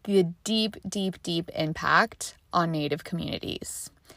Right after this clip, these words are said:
Essentially, this is just Indigenous erasure.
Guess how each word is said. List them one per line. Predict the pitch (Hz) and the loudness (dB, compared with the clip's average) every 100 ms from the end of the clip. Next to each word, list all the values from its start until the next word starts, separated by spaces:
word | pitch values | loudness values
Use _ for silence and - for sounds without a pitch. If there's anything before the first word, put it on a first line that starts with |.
| - _ | -20 _
Essentially, | - - 185 180 208 196 190 | -4 0 2 2 2 2 2
this | 170 175 - | 2 2 0
is | 170 165 | -2 -2
just | - 151 151 - | 0 2 0 -2
Indigenous | 180 165 160 165 156 160 | -2 0 0 0 -2 -2
erasure. | - 170 160 151 170 - 220 240 | -2 0 0 0 -2 -2 2 2